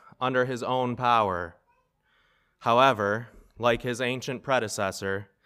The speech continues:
he does so with the threat of murder haunting his homeland. And it's worth pausing for a second to appreciate the gravity of this situation.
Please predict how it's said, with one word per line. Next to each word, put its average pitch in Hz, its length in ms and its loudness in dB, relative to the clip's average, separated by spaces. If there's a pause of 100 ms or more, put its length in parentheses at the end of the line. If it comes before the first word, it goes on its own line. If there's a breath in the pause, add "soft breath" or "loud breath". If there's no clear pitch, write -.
(560 soft breath)
he 151 160 4
does 143 360 6
so 143 360 4
with 123 160 0
the 127 100 -4
threat 139 380 4
of 120 160 -4
murder 98 500 0
haunting 110 600 -8
his 98 220 -10
homeland. 87 720 -6 (1800)
And 131 120 0
it's 147 120 -4
worth 190 360 4
pausing 120 720 6
for 120 180 0
a 117 60 0
second 110 580 0 (600)
to 151 100 4
appreciate 147 720 2
the - 80 -6
gravity 113 640 4
of 98 140 -6
this 107 200 -4
situation. 95 1000 -4